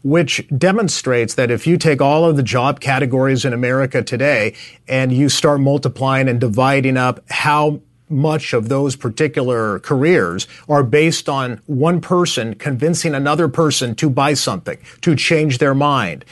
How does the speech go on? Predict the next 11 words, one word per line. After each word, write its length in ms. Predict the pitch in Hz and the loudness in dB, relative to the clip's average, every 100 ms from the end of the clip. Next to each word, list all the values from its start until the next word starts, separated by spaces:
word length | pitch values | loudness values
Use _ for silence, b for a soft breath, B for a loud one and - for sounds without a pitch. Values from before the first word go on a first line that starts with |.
| B B | B B
whether 260 | 139 127 | 0 2
that's 260 | 120 107 - | 2 0 0
management, 640 | 135 135 135 120 131 131 | 0 2 0 -2 -2 -4
leadership, 640 | 127 131 135 127 - 127 123 | 0 0 0 -2 0 0 0
entrepreneurship. 720 | 127 123 117 120 131 - 127 | -4 -4 -4 -2 0 0 0
You 60 | 131 | 0
take 320 | 175 160 - B B | 2 2 0 B B
all 440 | - 226 269 285 | 2 4 4 2
of 80 | 247 | 0
the 80 | 196 | -2
categories. 760 | - 202 190 113 65 60 - | -2 -2 -2 -4 -8 -12 -18